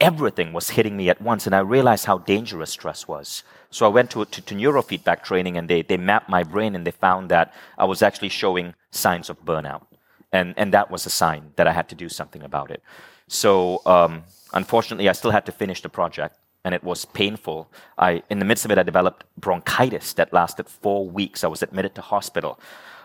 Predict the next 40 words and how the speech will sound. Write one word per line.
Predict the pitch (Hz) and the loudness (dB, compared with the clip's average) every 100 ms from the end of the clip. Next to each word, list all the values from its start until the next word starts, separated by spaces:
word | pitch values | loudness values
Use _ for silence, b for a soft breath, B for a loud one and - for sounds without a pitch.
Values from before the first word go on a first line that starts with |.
| B | B
Um, | 101 95 87 85 _ _ - _ _ _ _ _ | 6 6 4 -6 _ _ -20 _ _ _ _ _
and, | 107 98 95 | 2 2 0
and | 104 | 0
I, | 98 95 | 2 2
and | - 95 92 - | 0 0 0 0
I, | 101 | 2
I | 120 | 2
really | 117 95 92 _ - | 0 -6 -10 _ -8
messed | 95 - - | -6 -4 -4
up. | 80 _ b b b b | -4 _ b b b b
And | 104 | -8
so | 101 120 | -4 0
what | 110 120 | 2 4
happened | 120 110 110 | 2 0 -2
was, | 101 98 - - _ - | -4 -4 -6 -10 _ -14
one | 98 110 110 | 0 0 2
week | 123 - | -2 -4
ago, | 98 92 | -2 2
I | 87 | 2
decided | 87 - 90 - | 2 2 0 -2
to | 90 | -6
just | 104 92 | -6 -2
take | 90 92 | -4 -4
a | |
week | 87 87 | -10 -8
off | 87 80 | -8 -8
from | - 80 | -12 -14
work. | 80 78 - - | -12 -12 -14 -10
And | 87 82 80 | -2 0 0
I | 80 | -2
went | 80 87 - | 0 -2 -4
for | - 82 | -6 -6
five | 80 - - 104 95 - | -6 -14 0 2 4 2
days | 92 - | -2 -2
of | - | -8
meditation. | 82 80 - 87 85 87 85 87 | -8 -6 -2 0 0 -6 -10 -6
I | 82 | -6
went | 78 82 82 | -2 -2 -4
for, | - - 80 78 76 | -4 -2 -2 -2 -2
uh, | 80 | -2